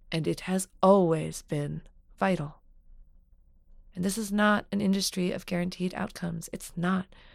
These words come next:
You can work your ass off and never get anywhere. That is just the truth. I have twenty years of that behind me. But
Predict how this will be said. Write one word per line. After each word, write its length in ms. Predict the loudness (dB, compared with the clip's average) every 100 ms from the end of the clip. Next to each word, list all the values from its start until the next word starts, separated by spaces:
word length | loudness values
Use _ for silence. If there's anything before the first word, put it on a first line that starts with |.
| -10
You 120 | -6 -2
can 160 | -2
work 180 | -2 -4
your 140 | -8 -4
ass 280 | -4 -2 -6
off 240 | -8 -10 -4
and 240 | -2 0
never 260 | -2 -2 -4
get 220 | -4 -6 -4
anywhere. 340 | -2 0 -2
That 180 | -2 -4
is 140 | -4
just 200 | -6 -6
the 60 | -8
truth. 480 | -10 -6 -6 -6 -16 -20 -20 -14
I 40 | -10
have 180 | -10 -10
twenty 280 | -4 -2 0
years 240 | -2 -4
of 40 | -4
that 200 | -4 -6
behind 320 | -10 -8 -8
me. 260 | -10 -12 -18 _ _ -20 -20 _ -20 -20 -20 -20 -8 -2
But 420 | -2 -4 -18